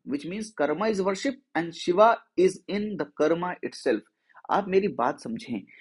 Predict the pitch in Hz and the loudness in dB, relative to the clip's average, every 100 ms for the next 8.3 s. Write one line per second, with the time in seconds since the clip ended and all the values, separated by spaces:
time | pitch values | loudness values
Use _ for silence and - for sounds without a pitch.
0 | - 127 180 190 190 - - 139 151 - | 2 6 8 6 4 2 2 2 0 4
1 | 427 240 185 208 196 196 190 196 190 175 | 8 8 6 0 0 -2 -2 0 0 0
2 | 175 180 175 175 180 170 165 220 269 254 | 0 0 2 0 -2 -2 0 4 4 4
3 | 214 208 185 165 170 156 123 117 - - | 4 4 4 4 2 0 -4 -4 -8 -12
4 | - - - 196 - 127 151 247 226 302 | -20 -4 -4 -2 0 0 0 0 2 2
5 | 233 226 220 - 190 214 220 165 - 170 | 0 0 -2 -2 -6 -4 -2 -2 -2 -2
6 | 139 220 - - 175 123 - 131 156 - | -2 -4 -6 -2 0 -2 -6 -8 -10 -2
7 | 135 175 233 139 160 160 175 170 165 135 | -2 0 2 6 4 4 2 2 0 -6
8 | 117 143 120 | -6 -6 -6